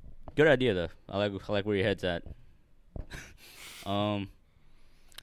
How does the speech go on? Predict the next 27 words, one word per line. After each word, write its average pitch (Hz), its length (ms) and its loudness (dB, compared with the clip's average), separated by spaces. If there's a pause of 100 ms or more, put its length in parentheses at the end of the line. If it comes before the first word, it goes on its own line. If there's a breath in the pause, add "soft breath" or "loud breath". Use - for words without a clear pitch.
actually, 143 380 6
I 120 80 6
was 139 120 0
gonna 120 140 -2
mention 104 340 -2 (120)
one 131 160 2
assistant 147 340 -4
coach 120 220 2
that 101 80 2
I 104 80 4
saw, 120 400 2 (260)
like, 95 220 -2
floated 110 420 4
in 101 60 -2
a 98 40 -2
lot 98 160 0
of 92 60 0
articles, 95 400 -2
like, 90 120 -8
smart 113 400 0
people 113 240 0
bringing 113 260 4
up 107 140 0
a - 20 2
lot, 104 220 4
like, 92 160 -2
Ime, 107 180 -2